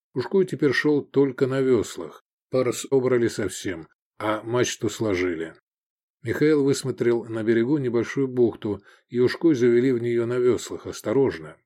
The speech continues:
Места хватило на ладью, и ещё осталось. Высокий метр три берег защищал от ветра, он только проходил поверху, лохматя волосы. Привязывать суда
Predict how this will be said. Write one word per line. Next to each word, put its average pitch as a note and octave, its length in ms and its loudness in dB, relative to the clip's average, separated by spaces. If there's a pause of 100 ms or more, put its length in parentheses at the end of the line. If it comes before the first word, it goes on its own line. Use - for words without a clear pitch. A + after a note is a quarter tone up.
(200)
Места D3 320 -2
хватило C#3+ 500 2
на G2 140 -4
ладью, F#2 460 -4 (320)
и D#3+ 100 -2
ещё A#2+ 420 0
осталось. E2 640 -8 (360)
Высокий C3+ 440 2
метр B2 340 -2
три A#2+ 420 0
берег C3 480 0
защищал A2 580 -2
от A#2+ 140 -2
ветра, G#2 480 -2 (340)
он D#3 180 -4
только C#3+ 280 0
проходил C3+ 480 0
поверху, C3 520 2
лохматя A2+ 680 -4
волосы. F#2 580 -4 (460)
Привязывать C3+ 640 4
суда C3 560 -2